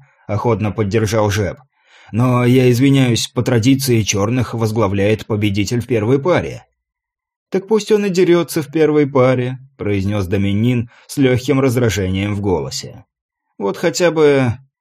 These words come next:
Взгляд его заскользил по шеренге ветеранов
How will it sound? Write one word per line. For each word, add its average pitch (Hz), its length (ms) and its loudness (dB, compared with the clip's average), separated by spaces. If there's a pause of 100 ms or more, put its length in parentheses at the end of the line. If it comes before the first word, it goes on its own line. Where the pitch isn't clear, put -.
(240)
Взгляд 120 520 2
его 120 500 2
заскользил 123 600 0
по 110 140 -4
шеренге 120 460 0
ветеранов 120 600 0